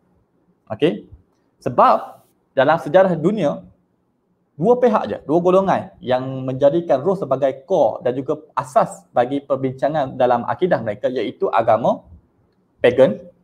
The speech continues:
mana-mana agama pagan, agama Shinto ke, agama yang jenis sembah alam ni, okey, sebab dia percaya bahawa dalam alam ni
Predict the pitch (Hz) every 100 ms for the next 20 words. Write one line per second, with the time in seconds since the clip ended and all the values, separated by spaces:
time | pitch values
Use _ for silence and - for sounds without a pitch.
0 | _ _ _ 123 120 131 113 120 127 117
1 | 127 120 92 - _ 104 107 107 104 117
2 | 117 123 110 107 131 135 113 117 117 117
3 | 117 120 120 123 - 127 139 110 110 175
4 | _ _ _ - - 127 123 - 120 -
5 | 123 120 113 110 110 110 - 113 110 113